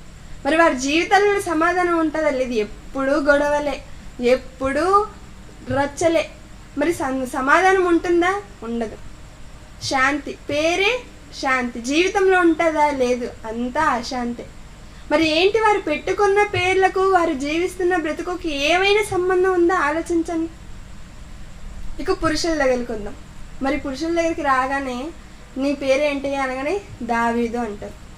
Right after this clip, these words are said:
దావీదు అనగానే ఎవరు? దొంగ. స్టువర్ట్పురం దొంగలు ఉన్నారు కదండి. మరి స్టువర్ట్పురం దొంగలలో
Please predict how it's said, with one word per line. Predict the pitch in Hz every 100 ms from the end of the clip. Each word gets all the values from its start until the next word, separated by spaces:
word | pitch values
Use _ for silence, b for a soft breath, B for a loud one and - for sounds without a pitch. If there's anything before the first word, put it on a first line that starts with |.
| - - - - -
దావీదు | 233 233 269 330 349
అనగానే | 330 339 349 349
ఎవరు? | 277 254 311 359 359 370 359 -
దొంగ. | 220 233 240 294 302 - - - - - -
స్టువర్ట్పురం | - 285 302 320 349 359 339 277
దొంగలు | 285 294 330
ఉన్నారు | 320 302
కదండి. | 302 294 285 320 339 -
మరి | 269 285
స్టువర్ట్పురం | - 269 285 294 294 285 294 294 269
దొంగలలో | 254 262 269 277 285